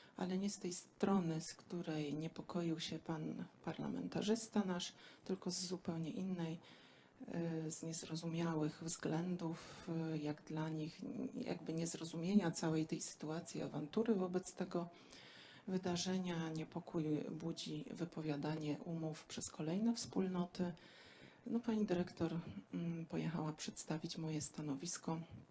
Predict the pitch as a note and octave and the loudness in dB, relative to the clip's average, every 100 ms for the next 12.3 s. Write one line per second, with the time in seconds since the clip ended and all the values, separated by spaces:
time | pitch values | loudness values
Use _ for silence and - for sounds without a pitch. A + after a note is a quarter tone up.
0 | - - - - D3+ - D3 D3+ D3 D3 | -20 -20 -16 -6 -4 -2 0 2 2 0
1 | D3+ D3 - D3+ D3+ D3+ D3+ C#3 D3+ D#3 | -2 -4 -4 -4 -4 -4 -4 -2 -2 -2
2 | F#3 E3+ D#3 - - D#3+ D3+ D3+ - D#3+ | -2 -2 -4 -4 -8 -6 -4 -2 -2 -2
3 | D#3+ - - - - - E3+ - G3 - | -2 -4 -6 -6 -6 -4 -4 -2 -2 2
4 | A3+ G3+ G3+ F#3+ F#3 F3 F3+ - - - | 2 4 2 2 2 2 -2 -6 -18 -16
5 | - - - - - - - - - A3 | -16 -16 -16 -18 -20 -20 -20 -20 -6 -2
6 | G#3+ G#3+ B3 C4 A#3+ G3 G3 - G3+ G3 | 2 2 2 4 4 6 2 2 0 0
7 | - F#3 - E3+ F3 F3+ F3+ - D#3+ E3 | 0 -2 0 0 2 2 0 0 0 0
8 | E3+ D#3+ - - - - - - - - | 0 -4 -4 -4 -4 -4 -2 -4 -4 -6
9 | F3+ - - - - - - E3 - G3+ | -8 -10 -18 -20 -20 -16 -4 -2 2 6
10 | A3 A#3 - - - - F3 F3 F#3 F#3+ | 6 6 2 -8 -14 -8 -4 0 0 0
11 | F#3+ F#3 F3 E3+ F3+ - - - - - | -4 -2 -2 -2 -6 -10 -20 -20 -20 -20
12 | - - - | -20 -16 -8